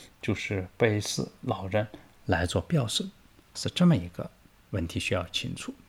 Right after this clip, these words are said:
那么老师以后呢，又会转入下一轮，还是按照以上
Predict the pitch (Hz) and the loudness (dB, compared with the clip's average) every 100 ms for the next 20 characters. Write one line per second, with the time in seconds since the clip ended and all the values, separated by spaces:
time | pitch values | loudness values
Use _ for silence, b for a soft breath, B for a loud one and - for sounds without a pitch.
0 | b b b _ - _ _ _ - - | b b b _ -20 _ _ _ -4 8
1 | 185 180 175 170 B - 156 113 - 220 | 10 12 8 4 B -2 6 6 8 8
2 | 151 110 123 - 302 226 208 202 B B | 10 8 8 10 12 12 10 6 B B
3 | - 214 277 359 359 294 160 - 95 98 | 4 8 12 12 12 12 10 8 4 4
4 | 226 - _ _ _ _ - 135 117 90 | -2 -14 _ _ _ _ 10 10 8 8
5 | - - - 92 - 65 B B B - | 10 10 8 2 -2 -6 B B B 6
6 | 127 135 - - - 214 240 247 247 262 | 8 10 8 4 8 10 12 12 12 10
7 | 165 135 123 - 127 139 | 8 8 6 8 6 6